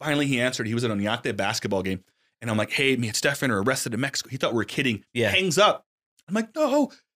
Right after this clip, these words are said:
Speaker 1: I call him back, and he answers again. I said, "Colin, I swear to God, I'm like, our family's graves. Like, you need to come get me. We're in the back of a truck. We're going to jail."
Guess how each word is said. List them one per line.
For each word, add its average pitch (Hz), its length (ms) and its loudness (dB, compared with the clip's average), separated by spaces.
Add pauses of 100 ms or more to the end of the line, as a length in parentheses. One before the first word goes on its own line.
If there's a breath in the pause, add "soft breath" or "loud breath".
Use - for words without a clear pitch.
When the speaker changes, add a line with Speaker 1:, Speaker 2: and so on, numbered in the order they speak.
Speaker 1:
I 113 40 -12
call 151 300 6
him 139 80 4
back, 139 240 4
and 120 100 2
he 120 60 2
answers 123 260 -2
again. 110 200 -2
I - 20 -4
said, - 160 -6
"Colin, 117 240 -2
I 101 60 -2
swear - 320 0
to 117 80 0
God, 110 280 -2 (280 loud breath)
I'm 104 80 -8
like, 95 180 -4 (160)
our 107 80 -6
family's 113 420 0
graves. 110 440 0
Like, 101 180 -4 (180)
you 120 120 0
need 120 140 4
to 113 40 -2
come 113 200 -2
get 107 180 -2
me. 110 100 0
We're 110 160 0
in 113 60 0
the 101 60 -2
back 107 280 0
of 117 80 0
a 107 60 0
truck. - 280 0
We're 113 60 0
going 110 300 0
to 101 40 -4
jail." 101 220 0